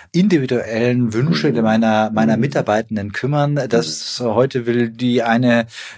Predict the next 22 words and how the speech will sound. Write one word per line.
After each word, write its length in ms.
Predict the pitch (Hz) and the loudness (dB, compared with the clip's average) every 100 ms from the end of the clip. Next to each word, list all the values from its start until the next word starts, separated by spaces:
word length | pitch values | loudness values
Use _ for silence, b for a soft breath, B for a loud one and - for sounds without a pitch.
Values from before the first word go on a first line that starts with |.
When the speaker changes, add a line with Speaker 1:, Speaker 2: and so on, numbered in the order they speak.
| B | B
Speaker 1:
Krankenpflegerin 840 | - 123 120 - 107 101 104 104 104 | -4 -4 -2 -2 0 0 0 -2 -2
mehr 200 | 143 170 | 0 2
arbeiten, 540 | 143 135 139 131 127 | 2 2 2 -2 0
äh, 360 | 127 117 110 110 | 2 2 0 0
dann, 360 | 110 110 110 113 | 0 0 2 2
äh, 40 | |
Speaker 2:
Mhm. 200 | 120 123 | 0 0
Speaker 1:
morgen 340 | 117 127 127 | 2 2 0
kommt 320 | 110 123 113 107 | -2 -4 -2 0
der 340 | 101 101 104 | 2 2 2
Oberarzt 520 | 120 113 104 104 - | 0 -2 -2 -6 -8
und 80 | 104 | -6
sagt, 280 | 101 95 - | -4 -6 -8
ich, 320 | 104 - - | -12 -10 -4
äh, 260 | 101 95 92 B B B | -2 -2 -4 B B B
brauche 240 | - 104 104 | -2 -2 -2
jetzt 180 | 101 - | -4 -4
zwei 180 | 101 | -2
Monate 340 | 95 104 101 101 | -2 -2 -4 -4
Eltern-, 440 | 139 160 135 139 | -4 -2 -2 -2
Speaker 2:
Mhm. 60 | 135 | -4
Speaker 1:
äh, 360 | 120 120 120 | -4 -2 -2